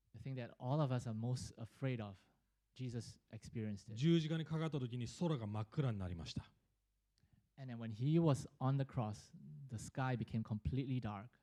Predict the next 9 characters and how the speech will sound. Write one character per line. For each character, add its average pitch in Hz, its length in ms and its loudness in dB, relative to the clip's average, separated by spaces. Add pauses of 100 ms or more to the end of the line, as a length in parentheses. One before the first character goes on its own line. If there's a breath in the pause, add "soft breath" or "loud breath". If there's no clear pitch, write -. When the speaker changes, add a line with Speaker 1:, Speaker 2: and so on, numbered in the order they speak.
(120)
Speaker 2:
闇 139 320 2
に 107 200 -2 (1040)
覆 117 140 0
わ 101 100 2
れ 95 60 -4
た 95 100 -6
ん 73 80 -10
で 69 100 -16
す。 - 200 -20